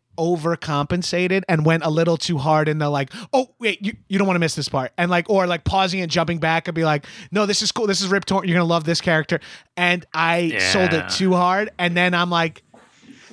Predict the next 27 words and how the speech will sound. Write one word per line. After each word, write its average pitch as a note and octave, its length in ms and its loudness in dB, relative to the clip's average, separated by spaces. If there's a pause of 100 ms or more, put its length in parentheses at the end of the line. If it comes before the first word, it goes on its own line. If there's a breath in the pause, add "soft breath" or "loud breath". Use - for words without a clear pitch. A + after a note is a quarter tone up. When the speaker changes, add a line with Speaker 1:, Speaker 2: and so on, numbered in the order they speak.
Speaker 1:
we, F#3 140 2
like, F3 180 0 (100)
she - 200 -2
didn't G3 180 -2
finish F#3+ 340 0
it. F#3 100 0
She E3+ 100 -2
fell E3 200 0
asleep. F3 420 0
I D#3+ 160 2
finished E3+ 460 -2
it. E3+ 120 2
And, D#3+ 120 -4
like, D3+ 280 -2 (140)
she - 140 -2
was E3 120 0
like, D#3+ 220 -2 (260 loud breath)
"I'm C#4 120 -2
sorry C4 400 0
I A#3 60 -2
didn't G#3 180 -2
like F#3 200 -2
that." F#3 180 0
And F3 100 -2
I, F3 80 -4 (160)
and F#3+ 240 -2
I G3 320 2